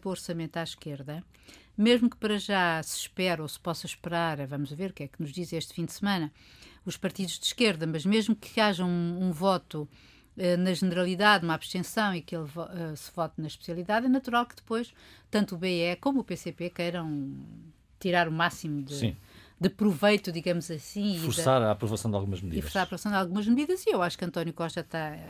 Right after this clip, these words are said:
Speaker 1: tem, tem, tem pensado nisso. Eu não estou mesmo nada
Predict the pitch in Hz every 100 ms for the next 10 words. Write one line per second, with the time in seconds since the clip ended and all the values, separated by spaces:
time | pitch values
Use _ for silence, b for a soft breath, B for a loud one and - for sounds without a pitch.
0 | - - - 165 151 143 143 - 156 147
1 | 143 147 - 160 147 147 139 139 165 -
2 | - 143 139 - 254 285 269 262 233 220
3 | 208 180 175 165 160 151 151